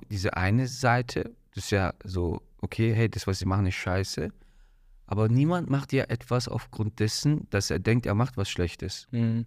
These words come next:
Speaker 1: Ja, die Absicht ist ja immer eine gute.
Speaker 2: Ja.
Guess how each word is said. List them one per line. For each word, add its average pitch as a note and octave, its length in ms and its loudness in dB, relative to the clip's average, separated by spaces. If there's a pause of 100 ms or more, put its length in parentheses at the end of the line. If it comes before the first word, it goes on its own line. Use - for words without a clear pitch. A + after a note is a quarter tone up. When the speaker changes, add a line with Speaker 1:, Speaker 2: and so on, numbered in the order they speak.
(140)
Speaker 1:
Ja, - 120 -4
die - 140 -6
Absicht C#3+ 460 0
ist - 140 -6
ja C3+ 60 4
immer C3 260 2
eine G#2+ 220 2
gute. - 460 -4 (100)
Speaker 2:
Ja. A2+ 220 -2